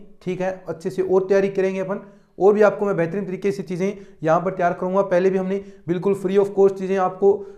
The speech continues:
अ, प्रोवाइड करवाई हैं, कुछ क्वेश्चंस नोट्सों में से भी आए हैं, आप देख सकते हैं। तो यानी बहुत सारी चीज़ें आपको मैटर मिला है। अब हम पूरा फोकस, मेन चीज़ है प्रैक्टिस करना। हमने कॉन्सेप्ट तैयार किए बहुत अच्छी,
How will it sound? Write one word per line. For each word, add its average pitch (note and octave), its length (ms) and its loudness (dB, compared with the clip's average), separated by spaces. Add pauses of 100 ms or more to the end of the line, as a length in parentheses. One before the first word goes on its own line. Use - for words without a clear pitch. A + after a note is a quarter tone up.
(100)
अ, D3+ 80 -2
प्रोवाइड E3+ 400 0
करवाई F#3 260 0
हैं, F#3 380 -8
कुछ F#3+ 180 -8
क्वेश्चंस F#3+ 460 -2 (120)
नोट्सों F3+ 340 -2
में G3+ 140 0
से G3+ 120 -2
भी F#3+ 140 -6
आए F#3+ 180 0
हैं, - 340 -8 (200)
आप D#3+ 120 0
देख F#3 180 0
सकते F#3+ 260 -6
हैं। G#3 260 -6 (240)
तो A3 60 -2
यानी B3+ 160 2
बहुत A3+ 260 2
सारी A#3+ 160 6
चीज़ें A3+ 240 0
आपको A3 580 0
मैटर F#3+ 260 -4
मिला F#3+ 240 0
है। F#3+ 300 -6
अब F#3+ 80 -2
हम G#3 340 -4
पूरा A#3+ 220 6
फोकस, A#3 320 0 (360)
मेन G#3+ 200 2
चीज़ A3+ 260 -4
है A#3 80 0
प्रैक्टिस A#3 480 0
करना। F#3 360 -4 (380)
हमने F#3 200 -2
कॉन्सेप्ट G3+ 420 0
तैयार G#3+ 160 6
किए A3 220 -4 (160)
बहुत G3 180 2
अच्छी, G3+ 180 -6